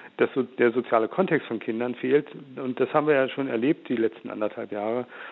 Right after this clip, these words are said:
Und ich glaube, auch das muss man sich noch mal bewusst machen in dieser Diskussion. Es reicht nicht zu sagen, "Na, wir müssen, äh, wir wollen keine Versuchskaninchen produzieren und Kinder impfen", sondern wir müssen ganz klar sagen, "Wo liegen denn unsere großen Impflücken?" Und da, die sehe ich derzeit völlig woanders, nämlich bei den Erwachsenen, die sich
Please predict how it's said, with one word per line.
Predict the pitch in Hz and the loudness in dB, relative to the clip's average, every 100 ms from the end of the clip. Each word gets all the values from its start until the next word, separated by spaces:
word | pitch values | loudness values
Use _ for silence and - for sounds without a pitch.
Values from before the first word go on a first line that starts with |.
| - | -6
Und | 123 | -2
ich | - | 2
glaube, | 135 | 4
auch | 143 - | 2 2
das | 160 185 | 2 4
muss | 170 | 2
man | 170 | 2
sich | 139 135 | 2 0
noch | |
mal | 135 127 | 0 2
bewusst | 123 143 - | 2 0 -2
machen | 135 139 | -6 -4
in | 117 | -4
dieser | 117 113 | 0 2
Diskussion. | 110 107 107 - 113 | 2 -2 -8 -6 -4
Es | 110 110 | 0 2
reicht | 127 - | 2 2
nicht | 156 - | -8 -2
zu | |
sagen, | 127 123 120 - - - | 2 2 0 -10 -16 0
"Na, | 117 | 2
wir | 123 | 4
müssen, | 123 131 - 127 - - - | 2 -2 -2 -4 -6 -18 -10
äh, | - 123 | -4 0
wir | 113 | 2
wollen | 113 127 | 2 2
keine | 127 127 | 0 -2
Versuchskaninchen | 120 117 156 - 180 135 127 - 120 120 | 0 -2 -2 -4 -2 -2 -4 -6 -8 -6
produzieren | 131 123 120 135 135 131 | -6 -6 -6 2 2 2
und | 123 117 - - 123 | 0 -4 -6 -18 -8
Kinder | - 131 123 | -4 0 0
impfen", | 127 156 175 135 | 0 -4 -6 -2
sondern | 127 135 123 120 | 0 0 -4 -8
wir | 131 | -6
müssen | 143 131 | -4 -4
ganz | 123 - | -4 -4
klar | 151 | -4
sagen, | 131 135 - - - | -2 -4 -6 -16 -6
"Wo | 131 135 | 0 2
liegen | 151 196 | 2 2
denn | 170 135 | 2 2
unsere | 127 123 120 | -2 0 0
großen | 113 117 - | -2 -6 -4
Impflücken?" | - 226 - 107 98 - _ _ - | -4 -2 -2 -4 -6 -14 _ _ -12
Und | 113 | 0
da, | 110 120 | 2 2
die | 123 165 | 2 -2
sehe | 160 165 | 2 2
ich | 165 | 4
derzeit | 139 156 139 123 | 4 4 0 -2
völlig | - 190 - | 0 -2 0
woanders, | 127 127 175 170 | -2 -2 -2 -2
nämlich | 143 135 123 | -4 -6 -4
bei | 127 | -4
den | 123 | -2
Erwachsenen, | 104 131 - 151 127 | -2 -2 -2 -2 -2
die | 123 | -4
sich | 120 | -6